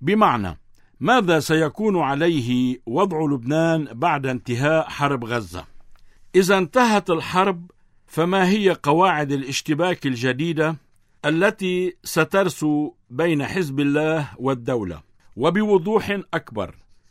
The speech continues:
هل سيجلس حزب الله على الطاولة واضعا أمامه مائة ألف صاروخ؟ وبماذا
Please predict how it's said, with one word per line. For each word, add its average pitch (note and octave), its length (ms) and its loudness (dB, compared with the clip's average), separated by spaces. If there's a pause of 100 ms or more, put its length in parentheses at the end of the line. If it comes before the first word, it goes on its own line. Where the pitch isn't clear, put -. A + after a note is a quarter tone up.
(120)
هل F#3 320 4
سيجلس D#3+ 760 2
حزب D3 460 0
الله D3+ 420 2 (260)
على B2+ 280 0
الطاولة B2 680 -2 (420)
واضعا D3+ 680 2
أمامه C3 760 -2 (400)
مائة C#3+ 560 0
ألف D3+ 180 -4
صاروخ؟ C3 680 -2 (500)
وبماذا F3 840 2